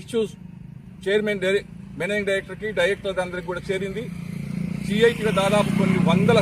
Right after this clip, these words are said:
సార్లు జనరల్ మేనేజర్లకి, డైరెక్టర్లకి మెమోరాండం ఇచ్చినాం, ప్రభుత్వం దృష్టికి తీసుకొచ్చినాం. దాని ద్వారా రెండు వేల ఇరవై ఒకటి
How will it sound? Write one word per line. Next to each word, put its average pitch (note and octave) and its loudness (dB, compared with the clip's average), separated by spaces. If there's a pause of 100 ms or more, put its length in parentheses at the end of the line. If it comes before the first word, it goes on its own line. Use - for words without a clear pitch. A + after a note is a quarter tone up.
(100)
సార్లు G#3+ 6
జనరల్ G#3 4
మేనేజర్లకి, G3 2 (280)
డైరెక్టర్లకి G3 0
మెమోరాండం F3+ 0
ఇచ్చినాం, G#3 -2 (800)
ప్రభుత్వం G#3 2
దృష్టికి G3+ -4
తీసుకొచ్చినాం. F#3+ -4 (760)
దాని F#3+ 2
ద్వారా G3+ 6 (680)
రెండు G3+ 2
వేల A3 6
ఇరవై G3+ 4
ఒకటి - -2